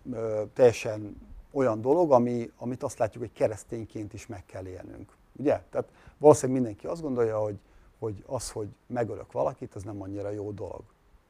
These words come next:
Remélem, hogy mindenki így gondolja. Ha nem gondolod így, akkor utána beszéljünk, jó? Ö, ezt, ezt alapnak vesszük. Ugye? Ez teljesen természetes a, a mi kultúránkban. És mehetnénk végig. A szülők tisztelete.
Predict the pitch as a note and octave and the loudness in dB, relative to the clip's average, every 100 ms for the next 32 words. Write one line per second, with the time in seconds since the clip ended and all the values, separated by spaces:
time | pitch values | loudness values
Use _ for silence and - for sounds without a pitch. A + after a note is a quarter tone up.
0 | _ _ - G#2 G2+ - F#2 G2+ G2+ G2+ | _ _ -12 -10 -10 -12 -14 -12 -12 -14
1 | - G#2+ A2 G#2+ A2 G2+ A#2 B2+ C3+ A2 | -14 -12 -4 2 2 2 4 10 10 8
2 | G#2 G#2+ A#2 A2 A#2 A2 G#2+ G2 G#2 - | 2 0 0 -2 -4 -4 -4 -2 -2 -2
3 | F#2+ G2+ - C3+ - - - - - C3 | -4 -4 -2 -2 -2 -12 -18 -18 -6 6
4 | A#2+ B2 B2+ - - - - - E3+ - | 12 12 12 8 -16 -20 6 8 8 6
5 | - D3+ A3 A3 D#3+ C3+ A2 - G2 - | 4 4 12 12 12 12 2 0 -4 -6
6 | - - - D#3+ C#3 D3 - - A3 - | -10 -10 -2 2 6 6 4 4 4 4
7 | C3+ - A#2 A2 - - G#2 G#2+ G2+ - | 0 8 8 8 -4 -8 -4 -2 -2 -2
8 | A2+ A#2+ G#2+ A2+ F#2+ A2 G2+ A#2 C3+ F3+ | 0 0 0 -4 -4 -6 -6 -4 -4 -2
9 | - B3 F3 - C3 C3 A#2+ G#2+ - - | 4 8 8 8 4 4 2 0 -6 -4
10 | - G#3+ D3 - A2+ - A#2 G#2+ - | 6 12 12 12 2 -4 -4 -6 -8